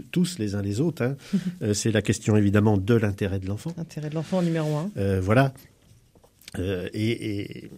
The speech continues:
Speaker 1: et c'est une question déjà complexe, parce que, effectivement, il y a des orphelinats dans le monde où il y a des enfants qui vivent des choses qu'on,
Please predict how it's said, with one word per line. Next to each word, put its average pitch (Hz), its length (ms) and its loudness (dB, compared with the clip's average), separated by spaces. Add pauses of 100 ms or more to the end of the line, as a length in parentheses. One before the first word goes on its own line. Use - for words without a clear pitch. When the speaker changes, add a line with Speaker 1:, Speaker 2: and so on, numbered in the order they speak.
(200)
Speaker 1:
et 131 120 2
c'est 147 220 4
une 147 100 4
question 156 360 2
déjà 139 220 4
complexe, 147 640 -4 (140)
parce - 200 -8
que, 110 680 2 (280)
effectivement, 160 680 4
il 131 160 2
y 131 120 0
a 131 60 4
des 123 180 0
orphelinats 120 540 -2
dans 120 140 2
le 120 60 2
monde 127 280 2
où 113 80 0
il 107 60 -2
y - 20 2
a 113 60 0
des 107 180 0
enfants 113 300 -4
qui 113 160 -4
vivent 107 500 -2
des 101 140 -2
choses 113 400 -4
qu'on, 101 400 -2